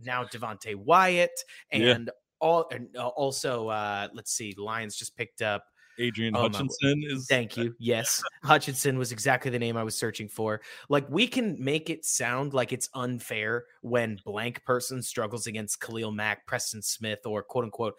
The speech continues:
Speaker 1: the class of the N F L, but that's the league.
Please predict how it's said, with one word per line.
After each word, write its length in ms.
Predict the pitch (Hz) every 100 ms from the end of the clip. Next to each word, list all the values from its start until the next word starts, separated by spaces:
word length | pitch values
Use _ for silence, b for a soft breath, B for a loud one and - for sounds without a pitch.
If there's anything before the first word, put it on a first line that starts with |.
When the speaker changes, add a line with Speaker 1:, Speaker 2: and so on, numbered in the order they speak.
| B B
Speaker 1:
the 80 | 131
class 480 | - 131 127 127
of 120 | 135 117
the 120 | 113
N 80 | 113
F 140 | 113
L, 220 | 110 117 139
but 240 | 117 110 - B
that's 400 | - 131 160 -
the 140 | - 240
league. 480 | 120 110 127 -